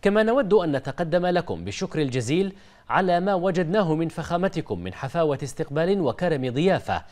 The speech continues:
يعكس قوة ومتانة العلاقات التي تربط بين بلدينا الشقيقين، سائلين الله تعالى أن يديم عليكم موفور الصحة والسعادة وطول العمر، وأن يمدكم بعونه وتوفيقه لتحقيق مزيد من التقدم والازدهار لجمهورية مصر العربية وشعبها الشقيق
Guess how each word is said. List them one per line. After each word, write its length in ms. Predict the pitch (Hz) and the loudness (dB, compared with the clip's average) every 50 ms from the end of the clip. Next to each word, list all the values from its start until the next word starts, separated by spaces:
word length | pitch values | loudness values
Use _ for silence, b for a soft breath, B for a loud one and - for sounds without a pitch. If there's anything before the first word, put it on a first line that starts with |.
| B B B B B | B B B B B
يعكس 420 | B - - - - 127 120 - 139 | B -2 0 -2 -4 -6 -6 -4 -2
قوة 360 | - - 196 190 139 98 92 - | 0 2 4 4 4 2 0 -2
ومتانة 540 | 107 101 101 104 110 107 - 175 165 139 120 131 | -2 -2 -2 -2 -4 -2 0 0 0 0 0 0
العلاقات 640 | 117 101 90 107 107 104 - - 160 175 - - - B B B B B | 0 0 0 0 -2 -2 0 2 2 2 0 -2 -10 B B B B B
التي 260 | 156 170 170 - 190 | -2 -2 0 0 -2
تربط 360 | 180 226 226 190 180 185 - | 0 -2 -2 0 -2 0 2
بين 420 | 190 180 143 156 170 165 156 151 147 | 2 2 2 2 0 0 0 0 0
بلدينا 460 | 135 - 135 135 123 139 143 127 117 | 0 0 0 0 0 0 0 -2 -2
الشقيقين، 800 | 104 - - 127 - 131 123 - - 175 123 101 85 82 80 76 - - B B B B B B B B | -4 -6 -6 -8 -8 -8 -6 -2 -2 -2 0 -2 -4 -6 -6 -8 -10 -12 B B B B B B B B
سائلين 400 | B - 190 175 202 220 269 240 | B 2 4 4 4 4 2 0
الله 300 | 226 190 180 190 175 175 | 0 0 0 0 0 0
تعالى 420 | 165 170 165 135 139 113 87 80 80 | 0 0 0 0 0 0 0 -2 -4
أن 140 | 98 107 120 | -4 -4 -2
يديم 240 | 123 151 170 143 | -2 0 0 0
عليكم 500 | 120 104 101 113 143 165 - - 202 202 | 0 0 0 0 0 0 -2 -2 -2 -2
موفور 320 | 160 104 92 - 156 143 117 | -2 -2 -4 -4 -4 -4 -4
الصحة 380 | 104 - - 143 - - 175 - 208 | -4 -6 -8 -8 -4 -4 -4 -2 -2
والسعادة 640 | 208 147 101 85 - - 104 117 151 139 180 190 | -2 -2 -2 -2 -2 -2 0 0 2 2 2 2
وطول 320 | 180 139 117 - 131 113 | 2 2 0 0 -2 -2
العمر، 360 | 101 98 104 143 190 180 165 - B B B B B B B | 0 2 2 2 2 2 0 -2 B B B B B B B
وأن 120 | - 85 87 | -8 -6 -4
يمدكم 560 | 87 95 123 147 139 156 143 - 175 160 143 | -4 -4 -2 0 0 0 0 0 0 0 2
بعونه 460 | 143 151 165 214 202 143 104 95 92 | 2 2 4 2 2 0 -2 -2 -2
وتوفيقه 640 | 92 95 - - 117 101 - 170 175 - 175 160 156 B B B B B B | -4 -4 -2 -4 -4 -2 -2 -2 0 2 2 2 2 B B B B B B
لتحقيق 560 | 131 139 - 165 147 - - - 240 233 - | -4 -2 -2 -4 -6 -6 -6 -6 -6 -2 0
مزيد 440 | 220 208 196 180 156 143 226 214 147 | 0 0 2 2 2 2 0 0 0
من 200 | 120 95 87 87 | 0 -2 -2 -4
التقدم 640 | 90 87 - 117 - 170 165 135 135 113 107 110 143 | -6 -6 -6 -4 0 0 0 0 0 -2 -2 0 0
والازدهار 580 | 196 190 160 131 120 147 139 160 190 196 190 | 0 0 0 0 -2 -2 0 2 2 2 2
لجمهورية 640 | 175 165 151 147 160 139 151 165 160 151 135 139 131 - | 0 0 0 0 0 2 2 2 2 2 0 -2 -2 -2
مصر 360 | 143 117 120 117 - 143 127 | -4 -4 -4 -4 -4 -2 -2
العربية 580 | 117 107 101 110 113 - 160 175 180 180 190 190 | 0 2 2 0 0 0 0 0 2 2 2 2
وشعبها 580 | 185 170 127 120 - - 123 104 110 104 98 | 2 0 0 0 2 0 0 0 0 -2 -4
الشقيق 500 | 101 - - 165 - 180 113 - - - | -4 -4 -4 -2 0 0 0 -2 -4 -12